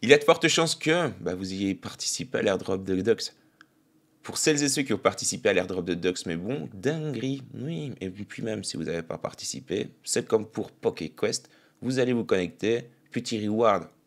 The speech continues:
calcul en fonction, eh bien, de votre ancienneté, et après, ben, G G Wallplay, il n'y a rien d'autre à faire.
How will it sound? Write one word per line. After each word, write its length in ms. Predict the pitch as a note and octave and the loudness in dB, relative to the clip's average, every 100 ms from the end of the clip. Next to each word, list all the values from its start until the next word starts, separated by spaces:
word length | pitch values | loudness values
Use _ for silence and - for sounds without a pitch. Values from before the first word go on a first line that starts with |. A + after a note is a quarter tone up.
| - _ - | -20 _ 0
calcul 400 | A#2+ G#2+ C#3 G#2 | 0 2 -4 -4
en 100 | G#2 | -6
fonction, 380 | - F#2+ - | -6 -8 -6
eh 60 | G#2 | -6
bien, 120 | G2 | -6
de 60 | F2+ | -6
votre 200 | E2+ - | -8 -6
ancienneté, 600 | G#2 - D2+ - A#2+ - - | -6 -6 -10 -6 -6 -6 -6
et 40 | |
après, 360 | F2+ - A#2 G#2+ | -8 -6 -6 -4
ben, 160 | D#2+ | -6
G 140 | F2+ F2 | -6 -6
G 100 | E2 | -6
Wallplay, 280 | C2 - | -6 -6
il 40 | A#2 | -6
n'y 40 | |
a 40 | - | -6
rien 180 | G#2 | -8
d'autre 200 | G#2+ F2 | -6 -8
à 80 | - | -10
faire. 240 | - - | -12 -14